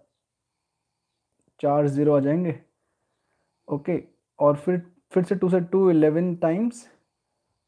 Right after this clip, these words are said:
फिर से टू ट्वेंटी फ़ाइव, ऐसे तीन ज़ीरो आ जाएंगे,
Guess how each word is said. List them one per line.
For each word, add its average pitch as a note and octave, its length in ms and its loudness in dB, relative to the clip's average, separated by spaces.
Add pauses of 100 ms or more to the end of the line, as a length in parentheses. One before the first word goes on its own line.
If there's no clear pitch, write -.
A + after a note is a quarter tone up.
(140)
फिर E3 80 -2
से E3 200 -4
टू F3 340 -2
ट्वेंटी D#3 500 -2
फ़ाइव, F3 440 0 (960)
ऐसे C#3+ 220 -8
तीन D3 280 -2
ज़ीरो C#3+ 180 0
आ C#3+ 60 4
जाएंगे, E3 300 -2